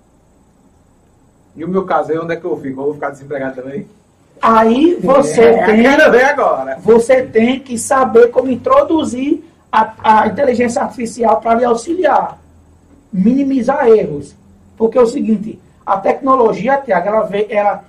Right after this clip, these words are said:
Speaker 2: ela não vem pra, pra, não vem pra, não vem pra tomar o emprego do ser humano,
Speaker 1: Uhum.
Speaker 2: pra substituir o ser humano por máquina. Vem pra minimizar erros.
Speaker 1: Por exemplo, em Pedras de Fogo também tem uma gama, uma gama de advogados,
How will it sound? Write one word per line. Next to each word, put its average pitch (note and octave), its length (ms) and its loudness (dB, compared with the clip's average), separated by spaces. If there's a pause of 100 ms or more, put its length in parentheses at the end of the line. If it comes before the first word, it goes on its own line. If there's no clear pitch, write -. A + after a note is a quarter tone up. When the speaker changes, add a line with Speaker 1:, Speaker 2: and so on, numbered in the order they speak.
(140)
Speaker 2:
ela G#3 180 2
não C#4 180 0
vem B3+ 200 -2
pra, A#3+ 280 -2
pra, - 280 -10
não A3 220 -4
vem A3+ 180 -2
pra, A3 500 -2 (380)
não G3 180 -2
vem A#3+ 140 2
pra A#3 180 -2
tomar A3+ 320 2
o A3+ 40 4
emprego G#3+ 400 -2
do F#3 100 -8
ser - 260 -6
humano, E3 380 -6 (200)
Speaker 1:
Uhum. C3+ 260 -20
Speaker 2:
pra G3+ 140 0
substituir G#3+ 520 -4
o F#3+ 40 -6
ser G#3+ 180 0
humano G3+ 240 -6
por F#3+ 140 -6
máquina. D#3+ 360 -8 (320)
Vem F3+ 320 -10
pra G3+ 160 -6
minimizar B3 1000 -8
erros. C3 180 -20 (960)
Speaker 1:
Por F#3+ 140 -6
exemplo, D#3+ 560 -8
em E3 160 -14
Pedras E3+ 300 -6
de E3 80 -16
Fogo E3+ 180 -12
também D#3 320 -6
tem F#3 100 -14
uma F#3 180 -8
gama, D#3 460 -6
uma C#3 380 -8 (240)
gama D#3 280 -4
de D3+ 120 -6
advogados, A#2 560 -10